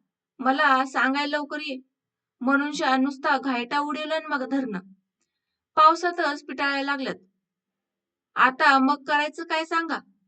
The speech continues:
असं म्हणून त्यानं हाताची मूठ पुढं केली आणि तो बजावून म्हणाला, "बरं, मी जातो गडबडीनं माघारी सांगायला.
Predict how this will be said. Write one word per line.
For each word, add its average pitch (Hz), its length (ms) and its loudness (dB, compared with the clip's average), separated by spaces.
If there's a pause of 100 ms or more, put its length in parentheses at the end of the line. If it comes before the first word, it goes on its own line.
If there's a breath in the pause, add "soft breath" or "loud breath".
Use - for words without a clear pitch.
असं 302 220 -2
म्हणून 339 380 0
त्यानं 269 280 0
हाताची 285 400 -6
मूठ 294 200 -4 (120)
पुढं 285 180 -2
केली 277 420 -8 (300)
आणि 262 200 2
तो 269 240 0
बजावून 262 400 4
म्हणाला, 247 380 0 (600)
"बरं, 302 340 4 (420)
मी 262 120 0
जातो 294 400 0
गडबडीनं 277 600 0
माघारी 254 380 2
सांगायला. 269 520 -2